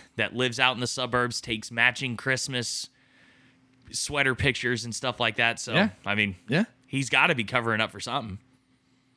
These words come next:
Speaker 2: This is what happens when we don't have any Mavs news.
Speaker 1: So let's go ahead. W-, wel-, welcome to the Drunken Fan Podcast. This is not a How I Met Your Mother podcast.
Speaker 2: But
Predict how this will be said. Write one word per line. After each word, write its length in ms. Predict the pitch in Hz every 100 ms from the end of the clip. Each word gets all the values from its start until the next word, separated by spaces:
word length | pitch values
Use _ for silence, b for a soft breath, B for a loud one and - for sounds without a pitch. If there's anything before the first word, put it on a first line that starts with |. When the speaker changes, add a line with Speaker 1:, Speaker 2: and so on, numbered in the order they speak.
| _ _ _ -
Speaker 2:
This 120 | 208
is 100 | 208
what 140 | 214
happens 420 | 175 190 165 147 131
when 200 | 135 135
we 100 | 131
don't 160 | 131
have 160 | 131 127
any 120 | 117
Mavs 380 | 117 123 135 110
news. 260 | 104 107 - B B B B -
Speaker 1:
So 320 | 196 185 139
let's 200 | 143 -
go 120 | 165
ahead. 240 | 165 147
W-, 240 | 143 123 147
wel-, 160 | 156 151
welcome 320 | 180 208 214
to 80 | 196
the 80 | 175
Drunken 340 | 175 185 175
Fan 240 | 160 160 156
Podcast. 560 | 156 147 127 113 120
This 140 | 143 127
is 120 | 127
not 160 | 135 131
a 40 |
How 140 | 131
I 80 | 123
Met 180 | 120 120
Your 80 | 117
Mother 200 | 113 107
podcast. 600 | 104 98 98 98 110 -
Speaker 2:
But 120 | 135